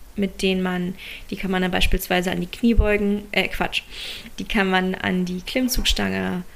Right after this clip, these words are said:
ran, da rumwickeln, dann kann man unten den Fuß reinmachen. Das sind diese starken Bänder, diese Fitnessbänder. Und dann kann man damit Klimmzüge machen und hat dann sozusagen,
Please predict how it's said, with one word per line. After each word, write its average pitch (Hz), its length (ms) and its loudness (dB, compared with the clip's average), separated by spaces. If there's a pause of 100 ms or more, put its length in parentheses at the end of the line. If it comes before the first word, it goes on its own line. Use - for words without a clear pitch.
(380)
ran, 247 320 2 (380)
da 185 140 2
rumwickeln, 254 800 4
dann 190 160 -2
kann 196 180 -2
man 190 120 0
unten 202 240 2
den 196 100 0
Fuß - 380 4
reinmachen. 220 640 2 (720)
Das - 100 2
sind 208 120 2
diese 196 160 2
starken 180 500 2
Bänder, 196 280 4
diese 180 180 -2
Fitnessbänder. 208 760 2 (640)
Und 208 60 2
dann 208 120 4
kann 208 200 2
man 202 100 6
damit 196 240 2
Klimmzüge 220 560 4
machen 196 720 2
und 185 460 -2
hat 190 160 -2
dann 185 100 0
sozusagen, 180 640 0